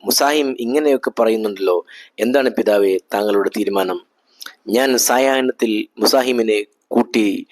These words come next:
തീരുമാനിച്ച് നടപ്പിലാക്കാൻ പോവുകയാണ്." "അത് തന്നെ നല്ലത്. നീട്ടിവെച്ചാൽ പിന്നെ നടപ്പിലാക്കുന്നതിന് വല്ല തടസ്സങ്ങളും വരാൻ മതി. ചിലപ്പോൾ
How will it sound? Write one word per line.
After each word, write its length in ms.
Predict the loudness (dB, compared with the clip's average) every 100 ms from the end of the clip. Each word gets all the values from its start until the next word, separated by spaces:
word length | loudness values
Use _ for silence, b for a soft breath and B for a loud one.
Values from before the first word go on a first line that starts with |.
| b b _
തീരുമാനിച്ച് 560 | 0 2 2 0 2 2
നടപ്പിലാക്കാൻ 720 | 2 0 0 0 2 0 -2
പോവുകയാണ്." 520 | 0 0 0 -2 -6 -16 _ _ b b _ 0
"അത് 260 | 4 4
തന്നെ 160 | 4 4
നല്ലത്. 340 | 2 -2 -8 -14 -4
നീട്ടിവെച്ചാൽ 600 | -2 2 0 2 2 0
പിന്നെ 380 | 0 -2 0 0
നടപ്പിലാക്കുന്നതിന് 960 | 0 0 0 0 0 0 -2 0 -2 -4 B B -4
വല്ല 160 | 0 0
തടസ്സങ്ങളും 760 | 0 0 0 2 2 2 2 0
വരാൻ 220 | 0 0
മതി. 320 | -4 -4 -8 -2
ചിലപ്പോൾ 640 | -2 2 2 4 2